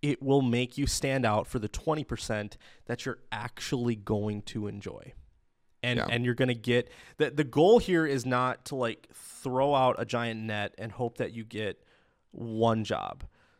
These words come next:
Speaker 1: The goal is to find the job you're gonna love and to stand out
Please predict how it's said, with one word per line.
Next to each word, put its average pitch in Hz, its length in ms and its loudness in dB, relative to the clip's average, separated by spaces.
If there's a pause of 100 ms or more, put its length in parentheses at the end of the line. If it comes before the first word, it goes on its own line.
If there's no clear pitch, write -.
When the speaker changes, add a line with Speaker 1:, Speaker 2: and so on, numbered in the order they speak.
Speaker 1:
The 131 120 -2
goal 151 500 4
is 120 240 0
to 120 120 -10
find 120 420 -2
the 117 40 -2
job 107 360 -2
you're 104 100 -8
gonna 104 220 -8
love 107 500 -2
and 113 120 -8
to 120 80 -6
stand 127 580 -2
out 110 340 0